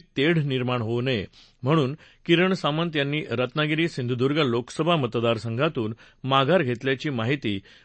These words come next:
मंत्री उदय सामंत यांनी बातमीदारांशी बोलताना दिली. राणे यांची लढत महाविकास आघाडीचे विनायक राऊत यांच्याबरोबर होणार आहे.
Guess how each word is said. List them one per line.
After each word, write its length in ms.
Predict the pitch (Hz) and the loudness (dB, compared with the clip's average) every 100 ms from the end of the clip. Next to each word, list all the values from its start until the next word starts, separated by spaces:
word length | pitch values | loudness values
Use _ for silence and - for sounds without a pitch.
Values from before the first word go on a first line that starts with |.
| - | -2
मंत्री 360 | 156 156 170 175 | -2 2 2 2
उदय 220 | 131 135 | 2 2
सामंत 420 | 127 147 151 110 110 - - | 2 2 2 -2 -6 -10 -2
यांनी 240 | 143 160 | 0 0
बातमीदारांशी 760 | 127 120 131 160 151 147 147 160 | 0 0 0 0 2 2 0 -2
बोलताना 420 | 113 104 131 147 | -2 -2 -2 -2
दिली. 260 | 117 87 80 _ _ _ _ _ _ | -2 -6 -12 _ _ _ _ _ _
राणे 260 | 127 139 160 | 4 6 6
यांची 260 | 156 156 | 4 4
लढत 260 | 139 151 165 | 4 4 4
महाविकास 480 | 135 127 127 131 123 | 2 2 2 2 2
आघाडीचे 460 | 117 120 123 147 | 2 2 2 0
विनायक 420 | 135 120 120 120 117 | 0 0 0 0 0
राऊत 260 | 127 151 139 | 0 0 -2
यांच्याबरोबर 500 | 113 113 113 120 175 | -4 -2 0 0 0
होणार 280 | 113 110 107 | -2 -4 -4
आहे. 260 | 92 90 | -4 -8